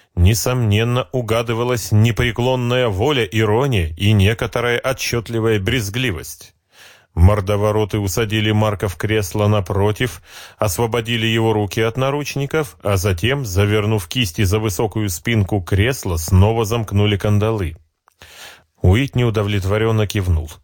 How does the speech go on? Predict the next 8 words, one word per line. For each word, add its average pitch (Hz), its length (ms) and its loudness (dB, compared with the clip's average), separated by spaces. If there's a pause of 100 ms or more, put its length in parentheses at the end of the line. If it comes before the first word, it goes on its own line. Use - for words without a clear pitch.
(500)
и 101 120 0
стражи 110 520 -2
покинули 110 580 0
помещение, 107 840 -2 (100)
встав, 127 400 -4
вероятно, 127 760 0
за 95 320 0
дверью. 87 640 4